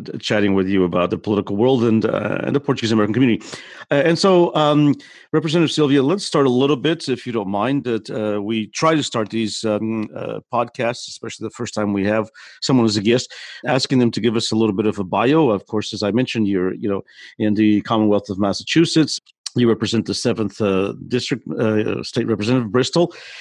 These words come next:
Um, you have had a long and distinguished career that has taken you from, uh, the, uh, United States Marines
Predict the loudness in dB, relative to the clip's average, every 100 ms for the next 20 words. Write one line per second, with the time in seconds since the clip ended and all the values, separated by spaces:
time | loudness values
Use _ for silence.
0 | -8 0 4 4 6 6 6 4 2 2
1 | 0 -2 -4 -4 -2 0 0 2 4 4
2 | 4 2 0 -4 -4 -4 -4 -2 -2 -2
3 | -6 -8 -6 0 2 2 0 -4 -18 -20
4 | -6 0 0 0 -2 -2 0 0 2 0
5 | -2 -4 -2 0 2 0 0 -2 -2 -2
6 | 0 0 0 0 0 0 0 0 0 0
7 | -2 -4 0 2 4 4 2